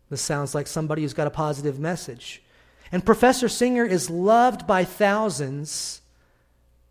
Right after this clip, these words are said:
and he is not afraid to be bold with some of his shocking philosophies. Let me share one philosophy with you of this very influential man.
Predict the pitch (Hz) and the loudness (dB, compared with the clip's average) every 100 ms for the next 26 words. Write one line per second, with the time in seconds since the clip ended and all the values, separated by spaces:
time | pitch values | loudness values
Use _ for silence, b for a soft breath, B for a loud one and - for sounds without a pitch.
0 | _ 139 139 135 143 220 - 202 185 156 | _ -12 -10 -6 -6 -6 -2 -2 -2 -4
1 | 185 147 202 185 139 147 139 143 - - | -8 -2 2 4 4 2 0 -4 -4 -4
2 | 196 196 220 220 170 175 170 175 - - | 0 2 2 0 0 0 0 -4 -4 -8
3 | - 202 208 175 160 - 175 170 165 143 | -4 -2 -2 -4 -6 -4 -2 -2 -4 -10
4 | - 127 - - - _ _ _ _ _ | -12 -14 -16 -18 -20 _ _ _ _ _
5 | _ _ _ _ _ _ _ _ _ 139 | _ _ _ _ _ _ _ _ _ -8
6 | 185 - 226 156 143 147 180 196 160 151 | -8 -6 -2 -2 -2 -4 -4 -2 -2 -4
7 | 170 165 190 196 131 139 139 143 131 160 | -6 -2 -2 -2 -2 -4 -2 -6 -2 -2
8 | 170 156 156 143 139 - 156 175 175 123 | 0 -4 -6 -6 -8 -8 -4 -2 -2 -6